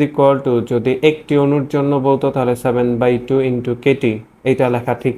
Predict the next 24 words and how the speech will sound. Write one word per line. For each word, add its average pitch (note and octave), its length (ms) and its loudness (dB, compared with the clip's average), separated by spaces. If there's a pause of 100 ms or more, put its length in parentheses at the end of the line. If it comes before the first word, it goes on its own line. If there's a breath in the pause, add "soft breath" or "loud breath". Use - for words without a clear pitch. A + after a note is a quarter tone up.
ছিল, A2 160 -6 (440 soft breath)
কিন্তু B2+ 200 -4 (120)
মোল C#3 120 4 (100)
সংখ্যার C#3 400 0
জন্য C3 160 0 (140)
যদি C3 160 0 (120)
বলে B2 240 2
তাহলে A#2+ 200 -2 (100)
seven A#2+ 200 0 (100)
by B2 100 2 (120)
two C3 160 -2
এনআরটি A#2 380 -2
এটা A#2+ 140 -2 (220)
হবে A#2 220 -2
না। G#2+ 60 -4 (400 soft breath)
ইকে C3+ 200 0
is C3 120 0
equal C3 320 2
to C3+ 60 0 (100)
three B2+ 240 0
by A#2+ 100 6 (100)
two A#2+ 120 0 (120)
এনআরটি A#2+ 360 2 (120)
এইটা A#2 180 2